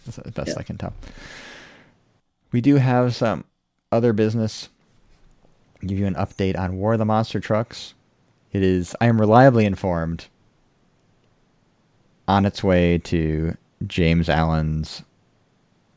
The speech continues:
Speaker 1: lovely Manhattan apartment. I'm sure it'll be stored in his lovely closet. Uh, either tomorrow or Friday.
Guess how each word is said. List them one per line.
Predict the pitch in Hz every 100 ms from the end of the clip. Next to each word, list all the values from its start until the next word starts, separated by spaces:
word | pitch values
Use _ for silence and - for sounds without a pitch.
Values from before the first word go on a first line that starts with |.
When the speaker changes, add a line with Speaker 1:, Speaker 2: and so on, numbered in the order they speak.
| _
Speaker 1:
lovely | 104 95 90 90 80
Manhattan | 78 82 73 80 73
apartment. | 76 78 69 78 80 - _ _ _ _ -
I'm |
sure | 80 90
it'll | 80
be | 80
stored | - 87 80
in | 76
his | 73 73
lovely | 85 82 78
closet. | - 73 76 80 - - _ _ _ _ _ _ -
Uh, | 95 98 95 95 98 107 117 _ _ _ _ _ _ _ _ _ _ _ _ _ _ _ _ _ _ _
either | 113 123 123 120 123 123
tomorrow | - - 127 127 127
or | 127 127 123 120
Friday. | 143 110 85